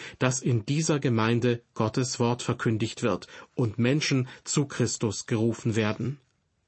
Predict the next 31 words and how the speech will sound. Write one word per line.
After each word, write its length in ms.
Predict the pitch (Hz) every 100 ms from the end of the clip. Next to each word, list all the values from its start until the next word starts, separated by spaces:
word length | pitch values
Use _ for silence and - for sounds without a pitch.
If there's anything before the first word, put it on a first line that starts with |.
| _ -
Gott 340 | 123 123 -
möchte, 400 | 123 117 - 107 - - -
dass 240 | 123 -
wir 160 | 127 -
auch 160 | 139
im 240 | - 143 123
Glauben 540 | 123 131 139 117 98 - - -
unseren 480 | 139 127 127 123
gesunden 640 | 113 110 120 165 180 160 147
Menschenverstand 960 | 131 131 - - 120 107 - 110 107
gebrauchen 640 | 117 - 113 110 - 123 - - -
und 240 | - 110
darauf 420 | 123 139 139 127 -
achten, 480 | 127 127 - 123 110 - -
was 240 | 113 -
den 180 | 120 107
Christen 560 | - 151 - - 131 127 -
in 200 | 147 143
einer 320 | - 120 117
Gemeinde 500 | 117 113 107 107 127
wichtig 420 | 123 117 - 120 -
ist. 360 | 123 - - _ _ _ _ _ _ _ _ _ - - - - -
Johannes 520 | - 147 160 220 208
hat 120 | 175 170
in 140 | 151
Vers 340 | - 131 123
fünf 300 | - 160 165 -
offensichtlich 680 | 123 - 131 135 - 127 123
Menschen 380 | 117 127 -
vor 260 | 143 139 123
Augen, 380 | 127 131 143